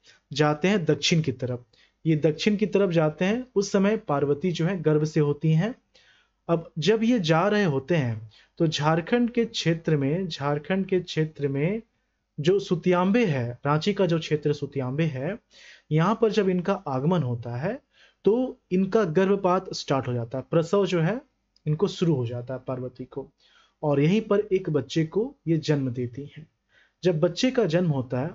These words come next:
उस समय कुछ ऐसा संजोग होता है कि पार्वती और पुंडरीक की मृत्यु हो जाती है। तो बच्चा जो है यहीं पर रहता है। अब वहाँ पर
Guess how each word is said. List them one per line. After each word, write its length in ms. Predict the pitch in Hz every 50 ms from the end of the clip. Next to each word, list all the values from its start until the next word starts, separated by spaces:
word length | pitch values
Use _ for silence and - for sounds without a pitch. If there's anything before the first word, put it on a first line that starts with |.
| - _
उस 180 | - 202 196 -
समय 140 | 220 214 220
कुछ 300 | 214 - 226 - - - -
ऐसा 240 | 165 175 165 226
संजोग 460 | 208 - - 165 156 147 156 202 214 170
होता 280 | 156 147 135 - 151
है 80 | 170 180
कि 100 | 175 185
पार्वती 720 | 165 - _ 151 135 135 135 143 143 143 - 214 247 262 - _ _ _ _ _ _
और 280 | - 143 139 143 - _ _
पुंडरीक 520 | 151 147 147 139 156 220 240 233 - 170
की 180 | _ - 190 180
मृत्यु 520 | 151 131 127 127 123 127 120 - 143 131
हो 120 | 123 123 117
जाती 380 | 120 120 117 117 - - 120
है। 200 | 113 110 110 113 - _ _ - _ _ _ _ _ _ _
तो 120 | - 190 180
बच्चा 440 | 156 143 160 156 160 - - 220 220
जो 180 | 208 214 214
है 180 | 202 214 208 190
यहीं 220 | 156 156 175 170
पर 120 | 180 185 180
रहता 340 | 180 180 175 180 180 180
है। 160 | 185 208 254 - _ _ _ _ _ _ _ _ _ _ _ _ _ _ _ _ -
अब 260 | 160 160 156 160 - _ 151
वहाँ 280 | 143 143 139 160 147
पर 320 | 190 - 151 135 143 -